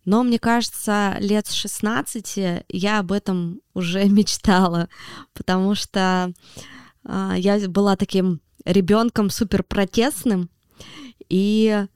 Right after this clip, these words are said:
с огромным таким своим личным пространством и всегда говорила то, что я думаю. Впервые,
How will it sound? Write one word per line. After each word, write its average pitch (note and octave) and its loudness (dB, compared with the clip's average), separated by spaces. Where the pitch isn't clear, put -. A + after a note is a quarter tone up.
с - -4
огромным G#3 2
таким G3 -2
своим F#3+ 0
личным F#3 2
пространством F#3+ 0
и F3+ -2
всегда A3+ 0
говорила A3 2
то, G#3+ -2
что - -2
я F#3+ 4
думаю. D#3+ 0
Впервые, A3 2